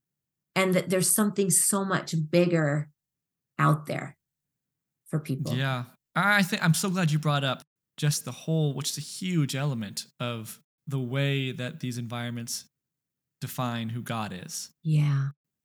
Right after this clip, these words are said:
Speaker 2: Which, that's a whole different conversation in of itself, is the fact that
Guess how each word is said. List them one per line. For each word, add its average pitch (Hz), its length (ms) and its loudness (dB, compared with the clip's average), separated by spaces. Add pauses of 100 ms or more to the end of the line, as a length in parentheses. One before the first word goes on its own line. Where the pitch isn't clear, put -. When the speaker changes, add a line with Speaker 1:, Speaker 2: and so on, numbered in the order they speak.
Speaker 2:
Which, - 280 -4
that's 175 240 0
a 147 40 0
whole 139 220 -2
different 127 300 -6
conversation 123 640 -6
in 127 100 -4
of 123 100 -8
itself, 143 500 -4
is 131 500 -4 (260)
the 151 80 -2
fact 160 340 -2
that 139 300 -2